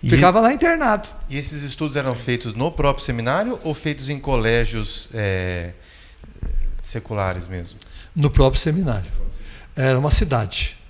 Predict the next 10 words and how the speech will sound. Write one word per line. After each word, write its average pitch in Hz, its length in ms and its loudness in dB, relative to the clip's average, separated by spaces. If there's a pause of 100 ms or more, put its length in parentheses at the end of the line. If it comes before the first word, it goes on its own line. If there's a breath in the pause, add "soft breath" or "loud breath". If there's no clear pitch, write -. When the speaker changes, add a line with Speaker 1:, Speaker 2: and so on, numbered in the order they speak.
Speaker 2:
Era 123 320 -4
enorme, 123 600 0
né? 127 200 0
O 120 100 -2
seminário 120 420 0
de 110 80 -4
Brodowski, 139 580 0
no 120 60 -4
nosso 120 260 -4
caso. 147 280 -2